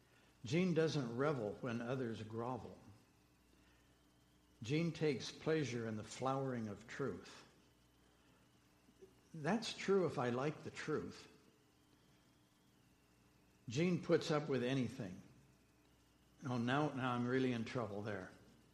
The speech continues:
Um, don't, don't ask Joyce about any of these. Jean trusts God always. Well, of course, because I'm spiritual.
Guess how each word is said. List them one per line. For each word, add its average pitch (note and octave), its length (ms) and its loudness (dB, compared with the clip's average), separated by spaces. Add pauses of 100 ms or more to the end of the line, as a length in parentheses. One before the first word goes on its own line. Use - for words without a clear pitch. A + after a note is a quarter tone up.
(540)
Um, G#2 340 -4 (380)
don't, D3+ 360 2
don't C#3 220 2
ask C3+ 380 0
Joyce B2 400 2
about G#2 260 0
any G2+ 200 -2
of F#2+ 60 -6
these. F#2 360 -12 (2500)
Jean F3 340 6
trusts E3 420 2
God C#3 460 4
always. A#2 580 0 (920)
Well, G#3+ 320 8
of D3 300 6
course, A2 560 -4
because D3+ 500 2
I'm E3 240 2
spiritual. - 800 -2